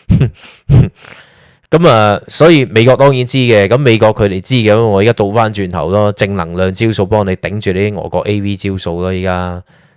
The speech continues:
係咁輸入能量俾你頂住咯，依家。咁呢個好事嚟嘅。咁另一樣嘢，另一個側面睇到俄羅斯倒返轉頭，自己亦都周身唔掂嘅咩呢？咁樣，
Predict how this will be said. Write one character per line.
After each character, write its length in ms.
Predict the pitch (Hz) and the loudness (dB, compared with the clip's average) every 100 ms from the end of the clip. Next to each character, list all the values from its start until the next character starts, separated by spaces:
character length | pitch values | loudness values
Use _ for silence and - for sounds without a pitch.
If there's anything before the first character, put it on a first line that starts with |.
| _ | _
係 180 | 95 95 | -4 0
咁 100 | 101 | 0
輸 200 | 110 - 104 | -2 -2 -2
入 60 | - | -2
能 160 | 82 | -8
量 200 | 87 87 | -8 -6
俾 140 | 90 104 | -2 -2
你 80 | 95 | -2
頂 240 | 87 101 | -6 -8
住 140 | 104 85 | -8 -6
咯， 140 | 92 | -4
依 80 | 95 | -4
家。 260 | 95 90 87 - _ _ _ _ _ _ _ | -4 -4 -8 -16 _ _ _ _ _ _ _
咁 120 | - 135 | -2 2
呢 60 | 165 | 4
個 120 | 104 | 4
好 100 | 120 | 2
事 140 | 110 | -2
嚟 220 | 82 73 | -8 -12
嘅。 80 | 78 - _ _ _ - _ - | -18 -20 _ _ _ -20 _ 0
咁 140 | 180 | 2
另 120 | 165 | 4
一 60 | 156 165 | 4 4
樣 140 | 113 | 4
嘢， 560 | 104 107 107 113 113 110 | 2 2 4 4 2 -2
另 160 | 113 135 | 0 0
一 40 | |
個 100 | 147 | 2
側 180 | 123 165 | 0 -2
面 180 | 104 127 | -2 -6
睇 180 | 117 117 | -2 0
到 80 | 135 | 0
俄 220 | 98 82 | -2 -4
羅 140 | 82 | -2
斯 180 | 90 135 | -2 -2
倒 160 | 123 110 | 2 2
返 140 | 120 | 2
轉 140 | 120 95 | 0 -4
頭， 120 | 87 | -6
自 160 | - | -8
己 160 | 98 98 | -4 -2
亦 80 | 117 | 0
都 100 | 123 | 0
周 180 | 123 113 | 2 0
身 300 | 127 110 85 | 0 -4 -8
唔 20 | |
掂 140 | 85 90 | -12 -8
嘅 180 | 92 | -6
咩 200 | 92 110 | -2 -2
呢？ 260 | 104 104 104 | 0 0 -2
咁 60 | 95 | -4
樣， 160 | 98 | -6